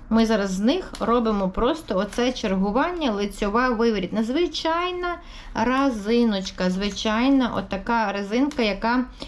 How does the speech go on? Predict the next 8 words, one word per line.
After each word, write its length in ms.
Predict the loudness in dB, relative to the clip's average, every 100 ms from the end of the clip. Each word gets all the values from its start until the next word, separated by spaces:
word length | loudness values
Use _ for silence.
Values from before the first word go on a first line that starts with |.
| -14 -4
м, 220 | 0 2 2
яку 300 | 2 6 6
ми 120 | 6
всі 300 | 2 -2 0
знаємо, 680 | 2 0 2 2 4 4
один 440 | 2 2 4 6 6
на 180 | 4 2
один. 300 | 2 0